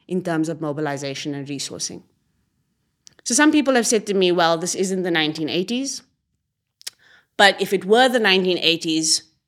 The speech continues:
people didn't need money to mobilize." Um, that's untrue. <laughs> And the reason why I know it's untrue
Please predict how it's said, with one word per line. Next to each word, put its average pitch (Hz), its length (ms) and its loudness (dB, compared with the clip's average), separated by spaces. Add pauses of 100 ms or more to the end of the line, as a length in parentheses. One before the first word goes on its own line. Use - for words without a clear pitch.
(460)
people 247 300 4
didn't 196 360 2
need 196 300 0
money 170 440 0
to 190 80 -2
mobilize." 151 880 -2 (1700)
Um, 285 580 8
that's 269 200 4
untrue. 240 400 -2 (160)
<laughs> - 80 -2 (1500)
And 208 300 6
the 208 60 4
reason 247 420 4
why 190 220 10
I 190 40 8
know 254 200 6
it's 330 120 0
untrue 165 540 -6